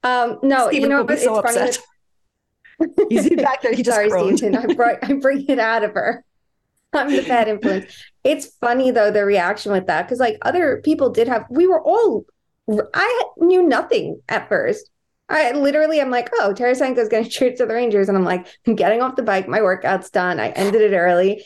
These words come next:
Speaker 1: And then I'm just, like, refreshing Twitter like everybody else. And you're seeing parts trickle in. And then I happen to get information. I'm like, "Am I allowed to say it? Yes. Okay, great. Wonderful." And then I just quickly scroll, like, "Did anyone have it?" real quick. And I put it out there. And then, like, two minutes later, the team did. But I'm like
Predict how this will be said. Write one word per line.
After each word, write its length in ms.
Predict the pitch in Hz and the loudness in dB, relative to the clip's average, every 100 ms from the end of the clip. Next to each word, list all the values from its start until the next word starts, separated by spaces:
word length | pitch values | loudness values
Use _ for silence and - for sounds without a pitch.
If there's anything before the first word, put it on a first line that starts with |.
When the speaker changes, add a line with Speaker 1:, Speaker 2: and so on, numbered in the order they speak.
| _ - | _ -2
Speaker 1:
And 120 | 285 | 2
then 80 | 330 | 2
I'm 120 | 339 | 2
just, 160 | 339 | 0
like, 100 | 330 | 0
refreshing 480 | 311 330 294 302 311 | 0 -2 -2 -2 0
Twitter 220 | 311 294 | 0 2
like 160 | 285 277 | 2 0
everybody 400 | 262 262 254 247 | -2 0 0 2
else. 260 | 277 214 - _ - | 2 0 -4 _ -4
And 260 | 240 254 254 | 0 0 0
you're 140 | 262 | -2
seeing 380 | 254 285 254 - - | 0 0 0 -4 -6
parts 320 | 247 277 - | -2 -2 -4
trickle 300 | - 233 185 | -4 0 0
in. 100 | 180 | 2
And 140 | 247 | 0
then 80 | 226 | 0
I 60 | 208 | 0
happen 300 | 220 226 262 | -2 -4 -2
to 60 | |
get 100 | 247 | -2
information. 480 | 214 185 160 214 247 | -2 -2 -2 -2 -2
I'm 120 | 220 | -2
like, 340 | 180 160 185 - _ _ _ _ _ _ _ _ - | -2 -2 -6 -10 _ _ _ _ _ _ _ _ -2
"Am 80 | 185 | 0
I 60 | |
allowed 240 | 175 175 180 | 2 0 -2
to 60 | |
say 240 | - - 247 | -8 -2 0
it? 200 | 320 - _ _ - | -2 -8 _ _ -6
Yes. 340 | 165 294 - - | -2 -2 -6 -4
Okay, 500 | 202 196 135 226 277 | -2 0 0 -2 -6
great. 360 | - 175 226 - | -2 0 0 -2
Wonderful." 640 | 185 170 160 180 175 349 - - _ - | -2 -2 -2 -2 -2 -2 -4 -20 _ -6
And 160 | 254 269 | -2 0
then 120 | 269 | 0
I 80 | 269 | 0
just 220 | 277 277 | -2 0
quickly 260 | 240 269 | -2 -2
scroll, 260 | 294 320 302 | -4 0 2
like, 240 | 196 180 | 2 -2
"Did 140 | - 202 | 0 0
anyone 260 | 190 220 | 2 0
have 220 | 254 254 240 | 0 0 0
it?" 100 | 156 | 0
real 220 | 202 214 | 0 2
quick. 240 | 285 277 | 0 -2
And 100 | 196 | -2
I 60 | 202 | -2
put 160 | 196 220 | 0 0
it 80 | |
out 160 | 240 247 | 0 0
there. 100 | 214 | -2
And 80 | 208 | 0
then, 120 | 214 | 0
like, 160 | 208 208 | 0 -2
two 80 | |
minutes 180 | 247 240 | -2 0
later, 180 | 240 226 | 2 2
the 100 | 196 | 0
team 200 | 196 285 | 0 0
did. 200 | 220 185 | 2 0
But 80 | 202 | 0
I'm 100 | 202 | 0
like 180 | 208 | -2